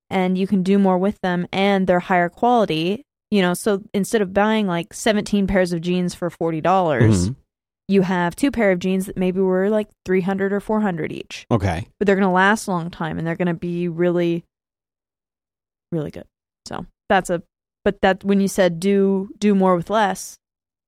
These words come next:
Speaker 1: that's what I was thinking.
Speaker 2: Well, I mean, I, I like that. I like that approach.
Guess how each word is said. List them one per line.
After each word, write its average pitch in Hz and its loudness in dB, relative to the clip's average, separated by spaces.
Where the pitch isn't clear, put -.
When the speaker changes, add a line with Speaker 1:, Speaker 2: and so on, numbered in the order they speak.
Speaker 1:
that's 170 -6
what 160 -4
I 156 -2
was 151 -8
thinking. 175 -12
Speaker 2:
Well, 196 -2
I 139 -2
mean, 156 4
I, 143 -2
I 151 -2
like 165 0
that. 58 -6
I 110 -2
like 147 2
that 110 0
approach. - -10